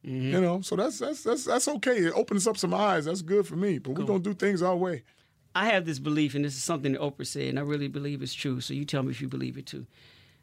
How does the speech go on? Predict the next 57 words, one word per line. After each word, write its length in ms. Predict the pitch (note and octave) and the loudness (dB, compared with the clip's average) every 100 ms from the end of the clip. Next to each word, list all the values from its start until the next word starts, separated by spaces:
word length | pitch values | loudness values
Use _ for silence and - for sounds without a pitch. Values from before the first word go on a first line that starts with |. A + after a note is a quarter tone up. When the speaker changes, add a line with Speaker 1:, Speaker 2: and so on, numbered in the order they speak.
| _ | _
Speaker 1:
Um, 440 | C#3 C3+ C3 B2+ - _ _ | 2 4 4 2 -2 _ _
if 120 | C3+ | -2
you 120 | F3+ A3 | 4 4
enjoy 340 | D3+ F#3+ G3+ | 6 4 4
the 100 | F3 | 2
process, 520 | - E3 D3 C#3 B2 | 2 2 2 -2 -4
the 120 | - C#3+ | -2 0
end 100 | C#3 | 2
results 480 | B2+ C3+ B2 - - _ _ - | 0 -4 -6 -10 -16 _ _ -20
will 100 | - | -8
take 180 | B2+ A#2+ | -8 -6
care 100 | A#2+ | -8
of 60 | |
themselves. 480 | A#2 - F#2 - _ _ _ - - - | -10 -14 -20 -20 _ _ _ -20 -20 -8
Speaker 2:
I 80 | C3 | -2
believe 240 | C#3+ C#3+ | 2 4
that 220 | C3+ A#2 - _ _ - | 4 2 -2 _ _ -4
very 200 | A#2+ C#3+ | 0 2
much 180 | C3+ B2 | 2 0
so. 100 | A#2+ | 2
That's, 200 | C3 A#2+ | 0 0
man, 480 | A#2+ B2 A#2+ A2 - | -4 -6 -8 -10 -12
sh-, 200 | - G2+ | -14 -12
you 160 | A2 B2+ | -8 -6
can 100 | A#2+ | -2
end 160 | C3+ C3 | -2 -2
the, 240 | A#2 A2+ | -4 0
end 120 | D3+ | 2
the 40 | D3+ | 4
show 240 | F#3 F3 | 2 2
on 120 | F3 | 2
that 180 | F3+ A3 | 2 2
note. 240 | D#3 C3+ - _ _ _ _ | 0 -4 -6 _ _ _ _
Speaker 1:
<laughs> 540 | C3+ - - - - G3+ | -10 -2 0 0 -4 -2
Speaker 2:
Shoot. 580 | - B3+ - A3 A3+ - E3+ A#2 - - | 2 2 2 0 -2 -4 -6 -8 -20 -4
Speaker 1:
'Cause 220 | C4 A3+ | 0 2
you 80 | D#4 | 4
wanna 220 | E4 C#4 G#3+ | 4 4 2
be 140 | A3+ | 2
living 280 | A#3+ A3 A3 | 2 2 0
proof 240 | - G#3+ | 0 -2
of 120 | G#3 F#3 | -2 0
that, 60 | F#3 | 2
and 40 | |
Speaker 2:
Right, 100 | D3+ | 2
Speaker 1:
you 60 | G#3+ | 0
want 180 | G#3 G#3 | 0 0
your 80 | |
boys 160 | F3+ C#3+ | 0 2
Speaker 2:
right. 120 | C3+ | 0
Speaker 1:
to 40 | E3+ | 0
be 120 | F3+ | 2
living 260 | F#3 E3 D3+ | 2 2 0
proof 240 | G3 C3+ | -2 0
of 200 | E3+ D3+ | 0 2
that. 60 | C#3 | 2
Speaker 2:
Yes. 380 | B2 - - | 2 -2 -12